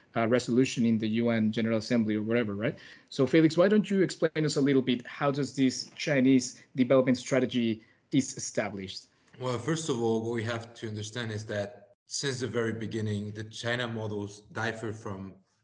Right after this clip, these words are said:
Speaker 2: what we call traditional socialism, mainly by how we look at the use of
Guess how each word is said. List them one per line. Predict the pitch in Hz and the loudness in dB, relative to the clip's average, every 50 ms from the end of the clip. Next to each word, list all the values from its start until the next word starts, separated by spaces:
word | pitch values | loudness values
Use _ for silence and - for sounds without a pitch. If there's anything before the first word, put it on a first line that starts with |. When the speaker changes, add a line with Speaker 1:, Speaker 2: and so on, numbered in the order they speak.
| _ _ | _ _
Speaker 2:
what | 98 - - - | -18 -18 -14 -14
we | 95 | -14
call | 90 - 104 104 | -12 -10 -12 -12
traditional | - - 107 - 107 104 101 - 113 104 104 98 | -10 -12 -12 -10 -6 -6 -6 -6 -6 -6 -8 -8
socialism, | - - 123 110 104 - 101 95 92 87 - 85 80 80 _ _ _ - - - - - - - _ _ | -8 -8 -8 -8 -8 -8 -10 -10 -10 -12 -14 -16 -18 -18 _ _ _ -20 -20 -20 -20 -20 -20 -20 _ _
mainly | - 123 135 135 143 139 | -2 -2 2 2 2 2
by | 120 127 123 117 | 2 2 0 0
how | 113 117 113 | 0 0 0
we | 107 113 104 | 0 -2 -2
look | 107 110 104 110 | -2 -2 -2 -2
at | 113 104 104 - | -4 -6 -6 -6
the | 104 98 | -8 -8
use | 98 107 110 104 107 107 | -6 -6 -6 -4 -4 -6
of | 98 85 | -6 -6